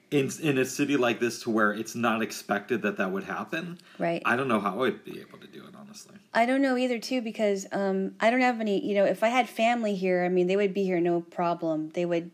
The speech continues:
Speaker 2: they would be able to get to me in their car.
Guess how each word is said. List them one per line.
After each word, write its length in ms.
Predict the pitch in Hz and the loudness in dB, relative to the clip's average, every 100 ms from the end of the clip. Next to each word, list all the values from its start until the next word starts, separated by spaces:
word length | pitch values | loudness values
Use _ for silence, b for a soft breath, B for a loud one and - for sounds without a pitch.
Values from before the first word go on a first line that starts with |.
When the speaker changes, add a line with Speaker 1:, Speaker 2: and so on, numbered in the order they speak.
| - | -10
Speaker 2:
they 180 | 214 180 | -2 0
would 280 | 180 175 - _ _ - _ 190 | 2 -2 -6 _ _ -20 _ 2
be 160 | 202 | 4
able 140 | 190 185 | 4 2
to 80 | 185 | 0
get 220 | 185 185 | 0 -2
to 100 | - | 0
me 160 | 190 180 | 2 4
in 100 | 175 | 2
their 140 | 160 | 0
car. 520 | 160 180 165 139 156 | -4 -4 -2 -2 -8